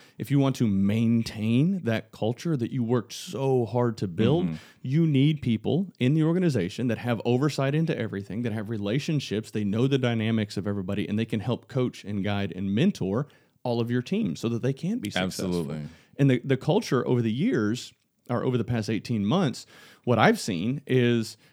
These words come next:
Speaker 1: I think a lot of companies were able to maintain some semblance of a strong culture because
Speaker 2: Mm-hmm.
Speaker 1: relationships and trust were already established. But as we're starting to see more and more attrition and turnover,
Speaker 2: Mm-hmm.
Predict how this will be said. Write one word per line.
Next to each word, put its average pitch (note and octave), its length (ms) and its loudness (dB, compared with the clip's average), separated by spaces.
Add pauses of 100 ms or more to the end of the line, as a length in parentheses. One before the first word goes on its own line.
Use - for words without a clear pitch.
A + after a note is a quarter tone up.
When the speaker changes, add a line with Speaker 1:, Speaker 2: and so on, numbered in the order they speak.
Speaker 1:
I A2+ 80 -2
think D3+ 160 2
a B2 40 2
lot A2 200 4
of C#3 100 0
companies B2 400 2
were A2+ 100 2
able G#2+ 180 0
to G#2 300 0
maintain A2+ 920 2
some B2+ 340 0
semblance B2+ 880 0
of G#2+ 540 -2
a G#2 400 -2
strong G#2 480 -4
culture G#2+ 460 -4
because A2 440 -2
Speaker 2:
Mm-hmm. F#2 280 -2 (100)
Speaker 1:
relationships A2+ 840 -2
and G#2 180 -6
trust C#3 480 -4
were G#2+ 180 -4
already G2+ 340 -4
established. - 720 -10 (540)
But A#2 100 0
as A2 260 -4
we're B2 140 2
starting C#3+ 300 4
to A#2+ 60 4
see B2+ 160 2
more A#2 280 4
and A2+ 80 2
more A2 180 0
attrition D3 560 -4 (140)
and G#2+ 120 -4
turnover, A#2+ 520 2
Speaker 2:
Mm-hmm. F#3+ 160 2